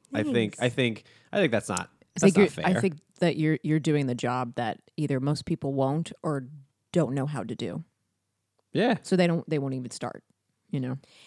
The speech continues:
Speaker 2: Yeah, I mean, I think that's interesting. And I think that that's one way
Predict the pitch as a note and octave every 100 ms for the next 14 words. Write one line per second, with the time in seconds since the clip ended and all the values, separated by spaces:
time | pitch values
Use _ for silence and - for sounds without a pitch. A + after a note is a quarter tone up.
0 | - - C#4 A3 A3+ A#3 A3 C#4+ G#3+ G3
1 | - G#3 F#3+ - F3+ F3 F3 A3 F#3 E3
2 | E3 F3+ - - - _ - F3+ F3 F#3+
3 | F3 C#3 D3+ E3